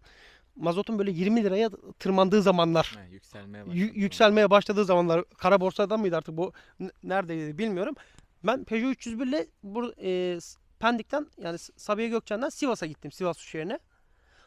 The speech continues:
Speaker 1: Hani, e, arabayı buradan fullledik. E, f-
Speaker 2: Sivas kaç kilometreydi?
Speaker 1: Ba-, bakalım.
Speaker 2: <coughs> Sivas.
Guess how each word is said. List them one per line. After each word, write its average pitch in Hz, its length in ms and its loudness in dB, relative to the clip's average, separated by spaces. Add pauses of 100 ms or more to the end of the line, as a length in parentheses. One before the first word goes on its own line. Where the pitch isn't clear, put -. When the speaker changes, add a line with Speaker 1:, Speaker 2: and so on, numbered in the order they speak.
Speaker 1:
Hani, 180 180 -6 (200)
e, 165 300 -6
arabayı 214 320 -2
buradan 208 200 -2
fullledik. 208 540 -4 (840)
E, 170 60 -6 (420)
f- - 120 -20
Speaker 2:
Sivas - 300 -18
kaç - 220 -20
kilometreydi? 107 580 -20 (680)
Speaker 1:
Ba-, 269 300 -6
bakalım. 302 280 -2 (760)
Speaker 2:
<coughs> 160 40 -10 (440)
Sivas. 98 460 -20